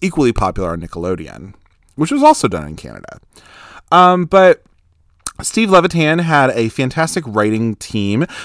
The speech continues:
which was led by Billy Brown and Dan Angel. Now, if you don't know who they are, they are obviously the guys who wrote a lot of the Goosebumps episodes,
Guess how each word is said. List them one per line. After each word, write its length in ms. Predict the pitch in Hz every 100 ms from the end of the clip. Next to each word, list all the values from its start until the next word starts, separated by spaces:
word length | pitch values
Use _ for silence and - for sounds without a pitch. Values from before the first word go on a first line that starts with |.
| -
which 160 | 131
was 120 | 139 127
led 140 | 120
by 160 | 131 123
Billy 240 | 110 107
Brown 300 | 131 120 127
and 140 | 160
Dan 220 | 135 107 117
Angel. 600 | 113 107 95 92 90 156
Now, 200 | 127 113
if 80 |
you 60 | 120
don't 160 | 143 175
know 120 | 196
who 120 | 202
they 280 | 175 196 202
are, 380 | 90 78 82 123 - - 107
they 320 | 120 123 127
are 140 | 117
obviously 320 | 113 113 -
the 60 | 139
guys 320 | 123 117 117
who 340 | 120 110 104 98
wrote 240 | 101 98
a 60 | 98
lot 140 | 95
of 60 | 90
the 80 |
Goosebumps 440 | 92 107 110 98 -
episodes, 680 | 95 110 78 78 95 123